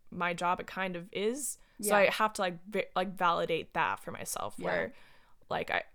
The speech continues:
Speaker 1: sometimes I'll kinda catch myself, I come home from work and I'm, like, on my phone and my laptop, and I'm like, "I've been on my computer all day. Why the fuck am I
Speaker 2: Yeah.
Speaker 1: doing this? Like, I should be doing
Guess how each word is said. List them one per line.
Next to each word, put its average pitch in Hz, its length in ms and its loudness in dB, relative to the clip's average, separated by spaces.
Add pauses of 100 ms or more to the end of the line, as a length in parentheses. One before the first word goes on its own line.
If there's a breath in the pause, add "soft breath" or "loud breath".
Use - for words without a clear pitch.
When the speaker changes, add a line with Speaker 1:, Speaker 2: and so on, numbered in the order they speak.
Speaker 1:
sometimes 208 520 0
I'll 180 280 2
kinda 190 220 -2
catch - 240 -6
myself, 175 420 -4
I 180 100 -2
come 180 180 -8
home 175 160 -6
from 170 180 -6
work 170 240 -4
and 175 60 -6
I'm, 170 100 -4
like, 156 320 -4 (340 soft breath)
on 180 160 0
my 175 140 0
phone 165 280 -6
and 175 80 -4
my 170 120 -2
laptop, 170 500 -2
and 190 80 -6
I'm 180 60 -4
like, 175 160 -6
"I've 208 140 -2
been 233 80 2
on 240 100 4
my 233 80 4
computer 220 340 -4
all 208 140 2
day. 214 180 2
Why 196 340 2
the 208 60 -14
fuck 214 300 -4
am 196 80 -2
I 185 40 0
Speaker 2:
Yeah. 190 120 4
Speaker 1:
doing 214 140 0
this? 165 200 -4
Like, 190 120 -4
I 190 40 2
should 202 180 -4
be 214 80 0
doing 208 360 0